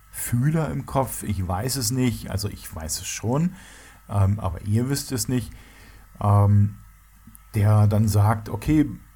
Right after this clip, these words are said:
bei dem geht's und bei dem geht's nicht.“ Es gibt einfach Menschen, die schaue ich an und mit denen kann ich nicht. Und, ähm, es gibt aber natürlich auch Menschen, ähm, wo ich ein gutes Gefühl habe und, ähm, wo ich auch erkenne, dass dieser Mensch es gut mit mir meint.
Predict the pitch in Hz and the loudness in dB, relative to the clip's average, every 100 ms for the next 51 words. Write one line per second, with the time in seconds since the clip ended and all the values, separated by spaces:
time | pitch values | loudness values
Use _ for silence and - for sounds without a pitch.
0 | - - 110 117 120 101 107 107 110 101 | -4 0 2 4 4 4 4 4 4 2
1 | 95 95 92 95 - 87 107 - 127 - | 2 0 -2 -4 -6 -4 -4 -4 -6 -6
2 | 123 120 110 117 107 117 104 107 98 98 | -2 2 2 2 2 4 4 4 2 0
3 | 104 107 104 104 101 101 98 117 117 139 | 2 4 4 4 2 0 -2 -2 -2 -6
4 | 139 - - - - - - 110 107 104 | -8 -12 -20 -20 -20 -20 -4 2 6 8
5 | 107 - 101 98 98 101 95 - - - | 6 4 2 2 2 2 0 -10 -20 -6
6 | 101 104 127 107 113 110 107 107 113 104 | -2 -2 -2 0 2 4 4 2 4 4
7 | 101 104 110 107 117 110 - - - - | 4 4 2 0 -2 -4 -8 -20 -20 -20
8 | - - 107 101 101 98 101 - 95 101 | -14 -2 4 6 6 4 2 -4 -4 -2
9 | 127 117 123 120 113 110 101 104 127 170 | 0 0 0 2 0 -2 -2 0 2 2
10 | 165 - 139 - 131 120 107 107 98 107 | -2 -4 -4 -2 0 4 4 4 4 4
11 | 104 101 95 95 95 92 95 87 87 85 | 4 2 2 2 2 0 -2 -2 -2 -6
12 | 80 - - - 98 110 113 95 101 - | -10 -18 -20 -2 2 4 2 0 0 2
13 | 117 117 107 104 98 101 101 107 101 - | 2 4 2 2 2 4 4 4 2 2
14 | 120 107 107 104 98 92 90 82 | 2 4 2 2 2 0 -2 -6